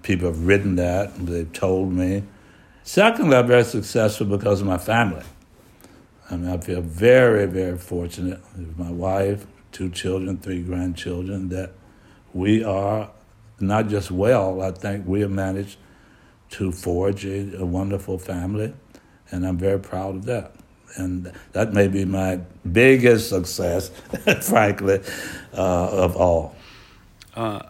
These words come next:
Speaker 2: I know Shirley, so I'm not surprised that she is both part of your success and a, an evidence of your success together. Are there things that, things you wish you knew better about business and finance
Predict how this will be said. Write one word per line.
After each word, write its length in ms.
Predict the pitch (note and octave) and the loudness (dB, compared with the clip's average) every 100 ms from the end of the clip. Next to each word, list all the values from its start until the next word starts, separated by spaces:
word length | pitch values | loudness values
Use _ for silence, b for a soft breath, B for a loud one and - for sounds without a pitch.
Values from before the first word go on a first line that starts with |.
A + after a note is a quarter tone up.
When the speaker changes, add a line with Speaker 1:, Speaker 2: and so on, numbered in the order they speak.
| - | -2
Speaker 2:
I 120 | C3 | 2
know 120 | A#2+ | 2
Shirley, 360 | G#2 B2 G#2+ G#2 | 2 0 0 -2
so 260 | - A2+ | 0 0
I'm 120 | G#2+ G#2+ | 2 0
not 180 | G#2 | -4
surprised 480 | A2 F#2+ G#2+ G#2+ G2+ | -6 -2 0 0 -2
that 200 | A2 F#2 | -6 -6
she 200 | - A2 | -10 -6
is 300 | G2+ G2 - - - - | -6 -8 -12 -18 -20 0
both 240 | A#2+ - | 0 4
part 200 | D3 D3 | 4 4
of 60 | C#3+ | 4
your 100 | C3+ | 0
success 540 | B2+ A2+ B2 A#2 A2+ | -4 0 0 0 -2
and 220 | A2 A2+ | -4 -2
a, 260 | G#2 G2+ F#2+ b b b b - | -2 -4 -6 b b b b -6
an 120 | C3+ | 2
evidence 400 | C#3 C#3 B2 A2 | 2 2 -2 -2
of 80 | G#2+ | -4
your 100 | G2+ | -4
success 580 | G#2 - G2+ F#2+ - B2+ A#2 | -6 -6 -6 -6 -12 -16 -16
together. 400 | - - - - B B B B B _ - | -12 -10 -12 -14 B B B B B _ 2
Are 140 | A#2+ | 4
there 140 | C#3+ B2+ | 4 2
things 420 | D#3 D3+ D3 A#2+ | 6 8 8 6
that, 240 | B2+ A#2 - _ _ - | 4 4 -2 _ _ 2
things 300 | F3 F#3+ D#3+ | 6 6 6
you 100 | D#3 | 4
wish 260 | D3 D#3 - | 4 4 2
you 480 | C#3+ C3+ C3 A#2+ - | 4 4 2 0 -4
knew 320 | A2 C#3 D#3 | 2 6 8
better 360 | B2+ C#3+ E3+ A#2+ | 6 4 4 2
about 380 | G#2+ A2 G2+ G2+ | 4 4 2 0
business 460 | A2 A2+ G#2 - | -4 -2 -4 -6
and 180 | A2 G2+ | -8 -6
finance 600 | G#2+ A2 G#2 G2+ - | -4 -2 -4 -6 -10